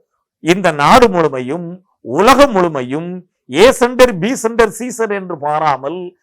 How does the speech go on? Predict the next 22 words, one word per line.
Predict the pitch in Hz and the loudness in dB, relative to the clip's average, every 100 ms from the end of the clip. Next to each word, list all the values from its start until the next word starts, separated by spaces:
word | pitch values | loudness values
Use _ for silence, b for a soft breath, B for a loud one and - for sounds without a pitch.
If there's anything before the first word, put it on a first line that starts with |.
| _ _ | _ _
படித்தவர்கள், | - 277 277 277 262 233 233 | -2 -2 0 2 4 2 2
பாமரர்கள் | - 160 247 247 233 220 202 | 2 4 4 2 0 0 -4
என்று | 196 196 | -4 -6
பாராமல், | 151 156 175 151 131 151 175 180 _ _ _ | -2 -2 0 0 -2 -8 -8 -12 _ _ _
ஜாதி | 139 156 180 214 233 262 269 269 | -6 0 2 2 2 2 0 -6
மத | 226 160 196 240 262 | -4 -2 2 4 4
பேதம் | - 170 233 269 254 | 2 2 4 4 2
இல்லாமல், | 180 175 151 127 143 180 185 185 _ | -2 -2 -2 -4 -6 -6 -8 -12 _
எம் | - 160 247 | -2 0 0
ஜி | 330 339 | -2 2
ஆரின் | 311 277 226 147 | 4 4 0 -2
பக்தர்கள் | 156 - 190 135 151 202 190 _ | -6 -6 -8 -4 -4 -6 -10 _
எத்தனை, | 151 180 220 - 349 370 | -4 -2 -2 2 2 4
எத்தனை | 349 - 381 285 214 | -2 -4 -4 -2 -2
கோடி | - 254 320 233 101 _ _ - 170 | 4 6 6 2 -6 _ _ -6 -2
இன்னமும் | 262 262 247 233 170 | 0 -2 -4 -4 0
வாழ்ந்து | 233 226 | 2 2
கொண்டிருக்கிறார்கள். | 202 190 185 180 170 156 127 - _ 196 | -2 -4 -8 -4 -4 -4 -6 -8 _ 0
இவர்கள் | 214 196 156 | 2 4 2
அனைவரும் | 175 285 254 190 147 - _ 160 | 0 2 2 2 -4 -16 _ -2
முழுக்க | 247 370 - 349 330 | 2 2 2 -2 0
முழுக்க | 254 190 | 0 0